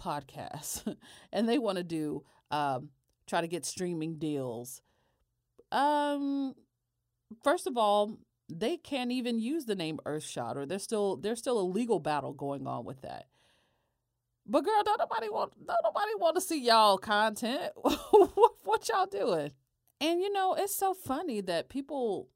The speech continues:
were calling Harry and Meghan celebrities as if that's a step down from being royal. Okay, girl, well, if they're celebrities, then why you trying to be one too?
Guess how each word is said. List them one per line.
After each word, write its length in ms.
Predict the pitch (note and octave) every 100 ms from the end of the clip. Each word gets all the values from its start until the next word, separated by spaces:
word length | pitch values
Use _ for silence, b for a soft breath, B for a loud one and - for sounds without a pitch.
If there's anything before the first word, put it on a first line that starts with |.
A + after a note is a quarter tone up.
| _ _ _
were 140 | F3 G3+
calling 380 | G#3 A#3 A#3 G3
Harry 300 | A3 B3 G#3
and 120 | F#3
Meghan 300 | A3 A3 F3
celebrities 800 | - D3+ D3+ A3 F#3 D3 D3+ D#3
as 140 | D#3
if 120 | F#3
that's 200 | F#3 G#3+
a 60 | -
step 340 | - G3 F#3+
down 280 | - F3 F#3+
from 160 | - D3+
being 260 | F3 E3+
royal. 400 | C#3+ G#3 A#3+ D#3+ B B B -
Okay, 240 | G#4 G4+
girl, 320 | F4 D#4 D#4 D4+
well, 240 | C#4+ C4+ -
if 160 | D#4 - -
they're 240 | A3 E4+
celebrities, 580 | - E4 C#4+ D4+ C4 C#4
then 140 | C4+
why 100 | C4+
you 140 | D4+ F4
trying 200 | E4+ C#4+
to 80 |
be 120 | B3 C4+
one 240 | B3+ B3+
too? 300 | E4+ D#4 F#3+